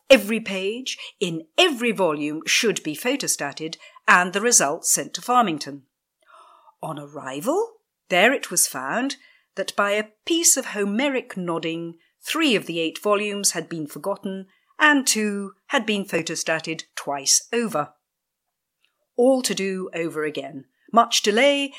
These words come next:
and an explosion of wrath in a letter from Lefty. These sudden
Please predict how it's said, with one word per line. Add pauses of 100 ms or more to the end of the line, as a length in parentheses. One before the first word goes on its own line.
(120)
and
an
explosion
of
wrath
in
a
letter
from
Lefty. (720)
These
sudden